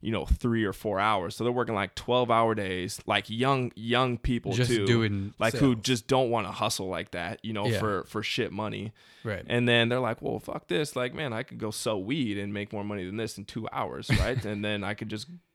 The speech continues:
Speaker 1: go visit friends and wherever."
Speaker 2: Yeah.
Speaker 1: Um, so, yeah, I mean, like, that's what it's really built on. And, and, and the same goes with, like, the personal, tr-, I mean, the tr-, the trainers weren't even doing any of the selling, right?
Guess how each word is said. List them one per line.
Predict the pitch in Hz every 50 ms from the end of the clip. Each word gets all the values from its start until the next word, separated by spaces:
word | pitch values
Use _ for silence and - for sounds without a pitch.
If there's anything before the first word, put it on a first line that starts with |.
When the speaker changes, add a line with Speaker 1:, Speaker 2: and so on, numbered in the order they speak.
| - _
Speaker 1:
go | - 98 95 104
visit | 101 101 110 107 117 - -
friends | - 110 113 110 110 110 92
and | 104 107 110 110 110 107 107 _ - - - - - _ -
wherever." | - 107 107 117 143 156 110 95 - - -
Speaker 2:
Yeah. | 117 117 110 101 98 95 95
Speaker 1:
Um, | - 120 120 113 110 107 98 95 95 - - -
so, | - - - 151 139 131 127 120 107 - _ _ _ _ _ _ _ _ _ _ _ _ _
yeah, | - - - 185 202 127 110 101
I | 113 120
mean, | 123 123 123 117
like, | 113 120 120 113 - - - -
that's | - - 131 147 - -
what | 139 139 131
it's | 127 120 -
really | - 131 120 113
built | 104 98 - 123 151 - -
on. | 127 113 113 110 110
And, | 107 110 101 -
and, | 101 113 110 110 101 _
and | - 117 117
the | 107
same | - - 135 127 131 127
goes | 120 123 127 127 117 -
with, | 120 117 117 117 - _ _ - _
like, | - 113 113 104 _
the | 107
personal, | - - 139 123 117 - 110
tr-, | 101 -
I | 104 123
mean, | 117 110
the | 107 107
tr-, | _ - - -
the | - 120
trainers | 104 - - 156 175 208 190 143 120
weren't | 120 120 120 120
even | 117 104 107 98
doing | 101 110 117 113 110
any | 107 101 92 87
of | 80
the | 87
selling, | - - - 147 180 - 107 104 -
right? | 104 104 113 120